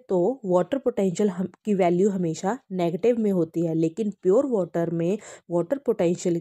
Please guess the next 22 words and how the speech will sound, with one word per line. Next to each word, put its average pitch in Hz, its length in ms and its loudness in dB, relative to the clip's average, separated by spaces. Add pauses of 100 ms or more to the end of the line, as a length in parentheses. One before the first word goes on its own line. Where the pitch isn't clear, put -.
(120)
की 175 80 2
वैल्यू 165 380 2
जो 170 140 0
होगी 156 280 0
वो 170 320 2 (300)
ज़ीरो 180 400 2
होगी। 160 280 -4 (3250)
नेक्स्ट 208 400 0
क्वेश्चन 190 320 2
है, 170 320 0 (160)
immunogold 214 880 4 (100)
technique 196 640 0
is 226 280 -4 (140)
used 202 360 0 (100)
for, 180 240 4 (920)
immunogold 202 800 4
technique 185 640 0 (560)
किसके 226 340 2
लिए 240 220 4
यूज़ 233 260 2
होती 240 340 2
है? 262 200 0